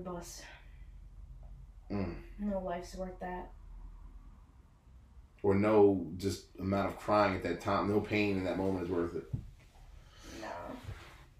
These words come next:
Speaker 1: People go through pain all the time. But they get through that.
Speaker 2: So if they weren't gonna kill themselves, what would you do? Let 'em, let 'em go through it and just push through it?
Speaker 1: <laughs> I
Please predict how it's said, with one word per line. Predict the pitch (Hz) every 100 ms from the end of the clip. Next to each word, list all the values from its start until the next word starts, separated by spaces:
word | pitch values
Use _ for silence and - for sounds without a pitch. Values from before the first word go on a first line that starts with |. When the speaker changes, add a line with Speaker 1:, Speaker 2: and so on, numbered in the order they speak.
| - - - -
Speaker 1:
People | 254 226
go | - -
through | -
pain | - 277 -
all | 302 277
the |
time. | 277 285 - 254 - - - - - - - - - - -
But | 247
they | 233 226
get | 226
through | 220 226 226
that. | 226 - - - - - - - - - - - - - - - - -
Speaker 2:
So | 98
if |
they | 101
weren't | 98 104 123
gonna | 113 98
kill | 95 98
themselves, | 90 87 90
what | 92
would | 92
you | 90
do? | 85 87 92 - _ - - 98
Let | 98
'em, | 101 104 98
let | 101
'em | 107 104
go | 107 110
through | 117 117
it |
and | 113
just | 101 107
push | - 123
through | - 123 127
it? | 139 - - - - - - -
Speaker 1:
<laughs> | 719 - 762 659 605 - - - -
I | 622